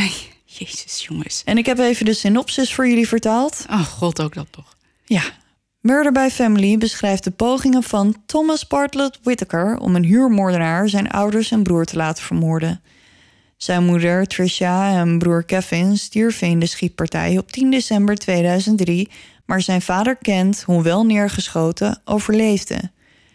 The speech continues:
Speaker 2: Het boek volgt Kent Whitakers spirituele reis van genezing en vergeving voor zijn zoon. Kent vertelt dat hij ook de twee handlangers van zijn zoon heeft vergeven. Chris Bergier,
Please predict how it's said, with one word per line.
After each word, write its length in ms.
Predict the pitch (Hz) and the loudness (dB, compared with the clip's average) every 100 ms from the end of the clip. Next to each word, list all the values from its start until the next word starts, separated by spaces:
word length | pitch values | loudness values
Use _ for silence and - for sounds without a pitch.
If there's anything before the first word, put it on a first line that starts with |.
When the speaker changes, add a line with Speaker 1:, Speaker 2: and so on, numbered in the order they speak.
| _ _ | _ _
Speaker 2:
Het 260 | 175 175 170 | -4 0 2
boek 260 | 262 - | 0 -2
volgt 340 | - 226 226 - | -2 0 0 -2
Kent 400 | 226 220 226 - | 0 2 0 0
Whitakers 720 | 190 180 180 180 175 180 - | -2 -2 -2 -2 0 0 -4
spirituele 800 | - 226 247 233 233 220 214 214 | -4 0 0 0 0 2 2 2
reis 460 | 185 170 180 185 - | 2 0 0 -2 -6
van 200 | 180 175 | -2 -2
genezing 560 | - 170 165 180 196 196 | 0 0 0 0 0 0
en 140 | 170 | 0
vergeving 640 | 170 170 160 165 - 175 175 | -2 -4 -2 -2 0 -2 0
voor 140 | 170 | -4
zijn 200 | 170 175 | 0 0
zoon. 360 | 175 165 165 170 _ _ _ _ _ _ _ _ - | 0 0 -2 -6 _ _ _ _ _ _ _ _ -6
Kent 300 | 190 180 185 | 0 2 2
vertelt 440 | 214 202 190 214 | 0 0 0 0
dat 120 | 226 | -2
hij 180 | 226 190 | 0 2
ook 140 | 190 - | 0 0
de 120 | 226 | -4
twee 260 | - 208 196 | 0 2 4
handlangers 600 | 190 247 220 170 165 - | 4 2 2 0 0 -2
van 140 | 165 | -2
zijn 200 | 165 160 | 0 0
zoon 260 | 165 156 156 | 0 0 0
heeft 220 | 156 - | -2 -2
vergeven. 680 | - - 170 170 - 190 - - _ _ | -6 -4 -4 -4 -6 -8 -10 -20 _ _
Chris 400 | - 185 214 - | -4 -2 -2 -4
Bergier, 720 | 277 277 - 208 190 190 202 | -6 -4 -2 0 2 0 -2